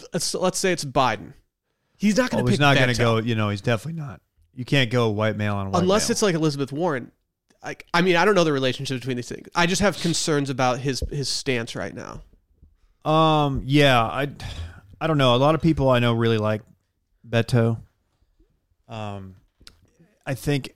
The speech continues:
Speaker 2: he was, everybody liked it when he was gonna unseat Ted Cruz in Texas in
Speaker 1: Yeah.
Speaker 2: the Senate run. But, like, now,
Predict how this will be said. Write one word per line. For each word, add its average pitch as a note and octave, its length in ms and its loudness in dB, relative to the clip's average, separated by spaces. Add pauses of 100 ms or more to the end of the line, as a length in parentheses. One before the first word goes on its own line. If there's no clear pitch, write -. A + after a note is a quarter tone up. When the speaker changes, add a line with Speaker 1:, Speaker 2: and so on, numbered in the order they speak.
(160)
Speaker 2:
he C3 220 6
was, C#3+ 200 6
everybody F#3+ 400 4
liked D3 300 4
it E3 60 2
when C#3 140 -2
he B2 80 2
was A#2 420 -2
gonna A#2+ 220 0
unseat B2 440 0
Ted A#2 260 2
Cruz A#2+ 440 2
in A2 100 -4
Texas B2 560 -2
in - 140 -20
Speaker 1:
Yeah. A#2 100 0
Speaker 2:
the A#2 60 0
Senate B2+ 280 2
run. C3+ 320 0 (640)
But, B2+ 220 4
like, B2 220 4
now, C3 400 6